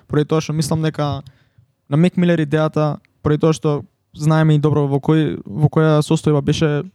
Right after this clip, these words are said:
моментот кога ги правеше овие музики, која зрелост имаше достигнато, имаше некоја завршница каде што ќе не однесе пак на доброто. Swimming сме на, на добро ниво, енергијата е,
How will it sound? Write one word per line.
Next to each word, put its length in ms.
моментот 320
кога 100
ги 80
правеше 340
овие 100
музики, 280
која 220
зрелост 320
имаше 240
достигнато, 540
имаше 320
некоја 240
завршница 480
каде 240
што 320
ќе 80
не 80
однесе 240
пак 220
на 160
доброто. 640
Swimming 400
сме 560
на, 460
на 220
добро 240
ниво, 400
енергијата 480
е, 420